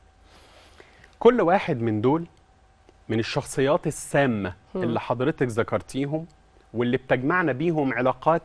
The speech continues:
Speaker 1: أحيانا تكون علاقات هامة بيهم.
Speaker 2: مم.
Speaker 1: هنقول لكل شخص بيحتك بحد فيهم إيه الفيتامين اللي ممكن تستخدمه عشان تحمي نفسك منه.
Speaker 2: مم.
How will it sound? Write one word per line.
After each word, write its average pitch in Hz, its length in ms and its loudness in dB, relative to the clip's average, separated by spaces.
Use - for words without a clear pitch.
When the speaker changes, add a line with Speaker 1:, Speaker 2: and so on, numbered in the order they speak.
Speaker 1:
أحيانا 160 600 -2
تكون 160 360 2
علاقات 135 480 2
هامة 156 420 2
بيهم. 160 580 4
Speaker 2:
مم. 180 240 -2
Speaker 1:
هنقول 202 400 2
لكل 180 480 2
شخص - 560 2
بيحتك 127 800 0
بحد 175 380 2
فيهم 226 500 4
إيه 185 260 6
الفيتامين 143 540 2
اللي 117 120 -2
ممكن 139 240 -4
تستخدمه 147 600 -2
عشان 117 200 -8
تحمي 143 220 -4
نفسك 127 360 -6
منه. 82 120 -10
Speaker 2:
مم. 180 260 0